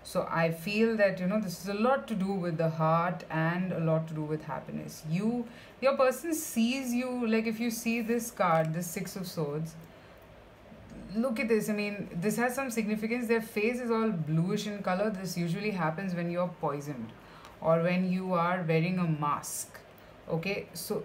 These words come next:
I think they are walking away from this situation, but probably they are doing it very cunningly. They're not showing their true colors to someone.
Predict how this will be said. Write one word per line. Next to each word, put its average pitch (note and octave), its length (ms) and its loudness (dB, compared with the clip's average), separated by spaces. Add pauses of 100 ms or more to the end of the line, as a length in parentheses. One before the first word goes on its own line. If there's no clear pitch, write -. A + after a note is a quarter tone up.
(140)
I F#3 220 4
think B3 560 0
they A#3 120 4
are A#3 120 4
walking E3+ 520 0
away G#3+ 220 2
from G3+ 240 -2
this G3 140 -4
situation, D#3+ 720 -4
but E3 160 -2
probably F3+ 460 0
they F#3 200 -2
are F3 140 2
doing E3+ 320 0
it F#3+ 120 -2
very F3 420 -2 (680)
cunningly. F3+ 580 2 (360)
They're E3+ 80 2
not F3 340 2
showing F#3 320 0
their F#3 160 0
true F3 240 -2
colors D#3+ 360 2
to E3 120 -2
someone. D#3 540 -4